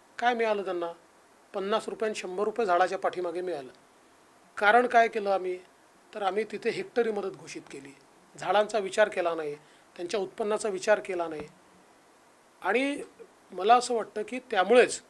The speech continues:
लोकांमध्ये एक नाराजी आहे, एक नैराश्य आहे की, "बाबा,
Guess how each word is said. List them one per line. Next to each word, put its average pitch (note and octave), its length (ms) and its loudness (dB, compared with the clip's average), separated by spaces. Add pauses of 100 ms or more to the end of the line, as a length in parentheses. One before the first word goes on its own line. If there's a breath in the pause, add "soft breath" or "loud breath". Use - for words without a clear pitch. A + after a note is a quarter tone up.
(420)
लोकांमध्ये B3 520 -2
एक C#4+ 120 -10
नाराजी F3+ 420 4
आहे, D#3 80 -4
एक D#3+ 120 -10
नैराश्य E3+ 440 0
आहे D3 100 -8
की, G3+ 140 -10
"बाबा, G3+ 240 2